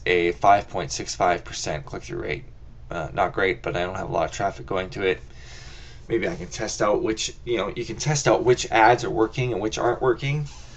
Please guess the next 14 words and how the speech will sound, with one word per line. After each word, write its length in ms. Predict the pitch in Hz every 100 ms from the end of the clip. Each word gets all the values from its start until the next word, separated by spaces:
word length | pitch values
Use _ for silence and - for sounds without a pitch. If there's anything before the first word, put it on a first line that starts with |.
| - - - -
So 300 | - - 135
that, 380 | 120 117 - -
'cause 180 | - 143
what 220 | 147 170
you 80 | 190
can 180 | 151 123
do 240 | 185 214
is 140 | 143
you 40 | 127
can 100 | 127
put 160 | 139 123
multiple 720 | 113 131 143 151 - 135 117
banners 480 | - 104 117 113 -
here, 240 | - -